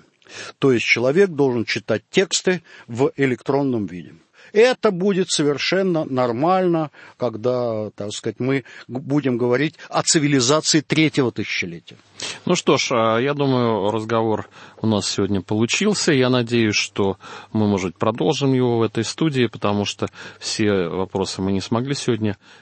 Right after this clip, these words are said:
Speaker 2: осветить. Я всё-таки надеюсь, что литература, великая русская литература будет жить, никуда она не денется,
Speaker 1: А я
Speaker 2: и
Speaker 1: просто уверен
Speaker 2: всегда,
Speaker 1: в этом.
Speaker 2: и всегда будет, э, круг, э, людей, читателей, для которых это важно, для которых это самое, может быть, важное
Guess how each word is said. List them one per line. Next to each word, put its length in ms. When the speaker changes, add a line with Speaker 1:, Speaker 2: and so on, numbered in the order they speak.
Speaker 2:
осветить. 800
Я 240
всё-таки 400
надеюсь, 400
что 160
литература, 720
великая 420
русская 320
литература 580
будет 360
жить, 420
никуда 380
она 200
не 140
денется, 560
Speaker 1:
А 40
я 60
Speaker 2:
и 120
Speaker 1:
просто 60
уверен 240
Speaker 2:
всегда, 260
Speaker 1:
в 40
этом. 200
Speaker 2:
и 60
всегда 420
будет, 460
э, 180
круг, 400
э, 140
людей, 500
читателей, 800
для 180
которых 500
это 200
важно, 500
для 140
которых 520
это 400
самое, 380
может 220
быть, 160
важное 400